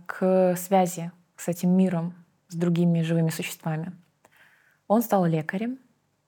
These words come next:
Поскольку он сам страдал от боли, он мог лучше понять другого, страдающего от боли. И он даже был, э, учителем Асклепия,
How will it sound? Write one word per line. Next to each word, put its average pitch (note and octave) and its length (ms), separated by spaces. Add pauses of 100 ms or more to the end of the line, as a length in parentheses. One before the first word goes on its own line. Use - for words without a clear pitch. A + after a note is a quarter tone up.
(680)
Поскольку F#3 340
он E3+ 80
сам A3 220
страдал G3+ 360
от F3+ 100
боли, F3 320
он F3+ 180
мог F3+ 160
лучше G3 240
понять E3+ 500
другого, E3+ 560 (760)
страдающего E3 640
от D3+ 60
боли. E3 300 (1120)
И A3 300
он G3 140
даже F#3+ 180
был, F#3+ 480
э, E3 240
учителем F#3 540
Асклепия, F#3+ 580